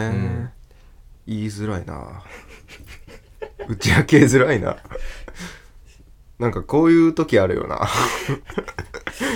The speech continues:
Speaker 2: 打ち明けづらいな。打ち明けようと思ってたんだけどな。
Speaker 1: あ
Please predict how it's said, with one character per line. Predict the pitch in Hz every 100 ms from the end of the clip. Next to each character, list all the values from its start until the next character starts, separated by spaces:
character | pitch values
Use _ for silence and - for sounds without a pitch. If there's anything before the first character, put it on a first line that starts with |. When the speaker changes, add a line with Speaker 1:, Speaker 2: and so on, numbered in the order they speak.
| 170 - -
Speaker 2:
打 | -
ち | 139
明 |
け | 131 135
づ | 131
ら | 135
い | 95
な。 | 90 82 82 -
打 | 95
ち | 143
明 |
け | -
よ | 147
う |
と | 147
思 | 98
っ |
て | - -
た | 92
ん |
だ | -
け | -
ど | 52
な。 |
Speaker 1:
あ | 55